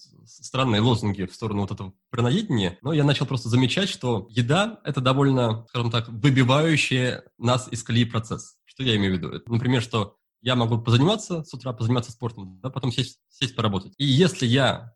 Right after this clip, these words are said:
буду где-то в этом процессе кушать, то приём пищи, он нарушает <laughs> структуру распорядка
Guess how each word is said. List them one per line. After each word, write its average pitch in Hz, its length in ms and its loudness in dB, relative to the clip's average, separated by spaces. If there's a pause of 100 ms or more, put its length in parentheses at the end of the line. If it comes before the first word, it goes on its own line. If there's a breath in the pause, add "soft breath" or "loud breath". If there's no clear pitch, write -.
(220)
буду 135 260 0
где-то 123 220 2
в 123 40 4
этом 120 140 2
процессе 127 340 -2
кушать, - 460 -6
то 147 120 -2
приём 139 400 2
пищи, 110 580 -4
он 170 360 0
нарушает 143 640 2 (160)
<laughs> - 140 -20
структуру 143 580 0
распорядка 120 600 -2